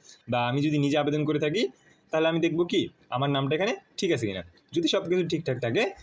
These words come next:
তাহলে আমি পরের ধাপে যেতে ট্যাপ করব। পাশাপাশি আমি এখানে আমার পিন নাম্বার দিয়ে আমি কনফার্ম করে দিব। তো এই গেল আমার কি ভর্তি পরীক্ষার যে আবেদন ফিটা সেটা।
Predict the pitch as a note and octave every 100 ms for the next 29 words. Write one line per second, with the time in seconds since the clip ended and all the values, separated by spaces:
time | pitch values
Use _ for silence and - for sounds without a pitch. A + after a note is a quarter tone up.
0 | - C#3+ D3 D#3 A3+ G#4 - _ _ D#3
1 | E3+ D#3+ D3+ D#3 D#3 D3+ D3 E3 E3+ B3
2 | - _ _ F#3+ G#3 G3+ F#3+ F3+ E3+ F3
3 | F3+ C4+ - - - D#3 D#3 D#3 D#3 F#3+
4 | - - _ _ _ - C3 A3 G4 -
5 | - - G#3 F3+ - A#2 G#2 F2 E2+ -
6 | _ _ _ _ _ - - F3 F#3+ G3+
7 | G3+ G3+ F3+ G2+ - - C3+ F#3+ E3+ E3+
8 | E3+ A#3+ E4+ - _ _ B2+ D#3 E3 F#3
9 | G3+ F3+ F3 C4 - - D3 F#2+